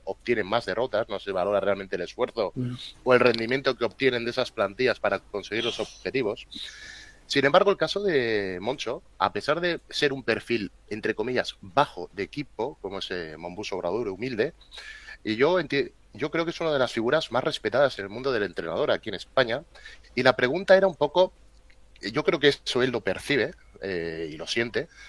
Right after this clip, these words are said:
Speaker 1: cuando asiste a charlas, entrevistas, etcétera.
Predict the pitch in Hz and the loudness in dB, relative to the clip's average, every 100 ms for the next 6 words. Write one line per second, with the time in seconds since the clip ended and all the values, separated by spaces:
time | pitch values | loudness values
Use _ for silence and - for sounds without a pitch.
0 | - - - 95 90 90 87 - 98 - | -20 -20 -8 -4 -2 -2 -4 -2 -6 -4
1 | 82 - 131 131 131 127 - 82 80 98 | 0 4 4 6 6 4 0 -4 -4 -2
2 | 131 120 - 113 143 175 | 0 0 0 0 0 -2